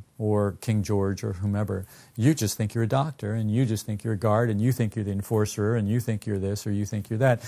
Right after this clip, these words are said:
But the truth is, we're all in this place together for a reason. We belong here. That's the reason. I know that's harsh, isn't it? "The fool has said in his heart, 'There is no God.'" A little bit of esoteric wisdom from the Psalms.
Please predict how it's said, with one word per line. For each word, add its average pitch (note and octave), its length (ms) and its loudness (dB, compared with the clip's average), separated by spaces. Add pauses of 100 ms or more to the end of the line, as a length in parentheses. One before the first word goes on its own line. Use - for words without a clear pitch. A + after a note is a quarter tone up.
(200)
But C#3+ 100 4
the C#3+ 80 2
truth A#3 300 6
is, C3 320 4
we're C#3 220 4
all C3+ 500 4 (180)
in B2 220 4
this A2 420 2
place G#2 340 2
together A2 640 0
for - 180 0
a A2 40 4
reason. A#2 420 2 (240)
We B2 100 6
belong D3 380 4
here. G2+ 260 -8 (220)
That's - 240 -8
the A#2+ 100 0
reason. G2+ 440 -4 (400)
I A#2 100 4
know A#2 140 6
that's G2+ 180 2
harsh, G#2 300 0
isn't F#2+ 180 -4
it? F#2 120 -8 (500)
"The C3 80 0
fool G#3+ 300 6
has G#3 200 4
said D3+ 220 6
in C#3 120 2
his B2+ 200 2
heart, C3 300 4
'There C#3+ 100 2
is F#3+ 240 2
no G2 160 4
God.'" F2+ 420 -4
A - 240 -10
little A#2 120 2
bit G2+ 180 2
of G#2 180 2
esoteric A2 560 0
wisdom A2 380 -2
from F#2+ 340 -6
the A#2 60 -6
Psalms. G#2+ 680 0